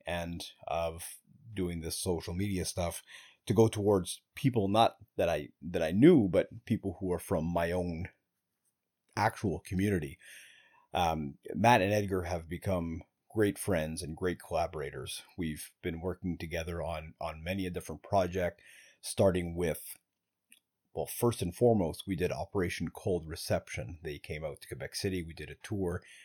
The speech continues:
because there is a lot of Ian Fleming related and, uh, James Bond related stuff in Quebec City, believe it or not. So we did that collaboration. We did a video together. Uh, we started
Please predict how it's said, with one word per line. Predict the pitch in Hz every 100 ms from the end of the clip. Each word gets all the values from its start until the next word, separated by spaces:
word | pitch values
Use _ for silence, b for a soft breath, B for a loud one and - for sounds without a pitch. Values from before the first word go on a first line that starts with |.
| B
because | 85 92 87
there | - 85
is | 101 95
a | 90
lot | 85 82 92 92
of | 78 -
Ian | 92 82
Fleming | - - 82 82 82
related | 80 76 80 76 73 - - -
and, | 78 80 80 - B B B B
uh, | 76 76
James | 73 87 85 82
Bond | 87 135 175
related | 87 76 65 -
stuff | - - - -
in | 76
Quebec | - - -
City, | - 82
believe | 67 82 76
it | 78
or |
not. | 87 - - - _ b b b b b b b _ -
So | - 123
we | 120
did | 131 101
that | 110 113 -
collaboration. | 113 107 90 98 92 - 101
We | 90
did | 95 92
a |
video | 85 101 98 95 90 95 b b b -
together. | 110 92 92 87 87 - _ _ _ _ _ _ _ _ -
Uh, | 87 85
we | 87
started | 82 - 101 90 85